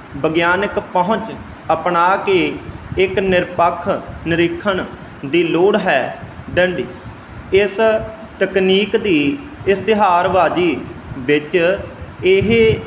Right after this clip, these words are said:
ਦਾਅਵਾ ਕੀਤਾ ਜਾਂਦਾ ਹੈ ਕਿ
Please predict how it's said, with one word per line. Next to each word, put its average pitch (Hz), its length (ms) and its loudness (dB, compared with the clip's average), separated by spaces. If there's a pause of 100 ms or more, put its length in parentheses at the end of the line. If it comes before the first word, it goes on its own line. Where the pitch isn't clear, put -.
ਦਾਅਵਾ 180 400 4
ਕੀਤਾ 165 680 2 (220)
ਜਾਂਦਾ 156 400 2
ਹੈ 160 420 0 (320)
ਕਿ 196 380 4